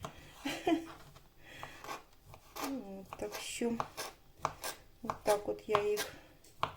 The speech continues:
порі-, ріжте, як вам зручно. Мені, ну, мені здається, в цьому салатику вони доречно отакими кубиками. Тому що можна і соломкою порізати, ну, я думаю, тут доречно кубиками.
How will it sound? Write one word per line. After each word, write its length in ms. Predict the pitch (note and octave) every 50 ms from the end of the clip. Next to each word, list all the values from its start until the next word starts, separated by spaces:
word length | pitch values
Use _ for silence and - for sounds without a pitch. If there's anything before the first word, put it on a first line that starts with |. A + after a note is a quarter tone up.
| - - - - - - - - - - -
порі-, 280 | C4 C4+ C#4 E4 F#4+ - -
ріжте, 380 | F#4 G#4 G#4 G#4 - - - B3
як 260 | A3+ A3+ A3 G#3+ -
вам 200 | G#3 G#3 G#3 G#3+
зручно. 420 | G#3+ C4 E4+ G#4 G4+ - - C4
Мені, 160 | B3+ C4+ C#4 D4+
ну, 80 | E4+
мені 260 | E4+ E4+ F4 F#4 G4+
здається, 440 | E4+ C4+ D4 C#4+ D4 E4 D#4+ - C#4
в 60 | B3+
цьому 260 | - - D4 C#4 C4+ C4
салатику 580 | C4 C4 B3+ C4 C#4+ D4 - C#4 B3+ - A3+
вони 280 | G#3 A3 A3 A3+ B3+ B3+
доречно 540 | B3 A3 G#3+ A3+ A#3+ B3 B3 - - G3+ G3
отакими 420 | F3+ - F#3+ - - G#3 G3+ F#3
кубиками. 640 | E3+ - - D#3+ E3+ - D3+ - E3 - F3 - - - - - - - - - - - - - - - - -
Тому 280 | - - G3 G3 G3+ -
що 180 | - - G#3+
можна 320 | G#3 G#3 G#3+ G#3 G#3+ G#3 G3+
і 40 |
соломкою 540 | F#3+ - A#3+ B3 D#4+ A4 A4 G#4+ - C#4 B3+
порізати, 580 | B3+ A#3 A3 G#3 G#3+ G#3 - G3+ G3 - - B3
ну, 240 | E4 B4 C5 - - - - - - - - - - - - - - - - - - - - - - - A#3+
я 140 | A#3 A3+
думаю, 380 | G#3+ A3 A#3 A3+ G#3+ G#3 G#3 G#3 G#3+ - - -
тут 160 | B3+ B3+ B3+ - - - - - - - -
доречно 500 | G#3 G3+ G#3 G#3 G#3 - - - G3 F#3
кубиками. 720 | - - E3 D#3 D#3 E3 D#3+ - F3+ E3+ E3+ F3 F3+ F3+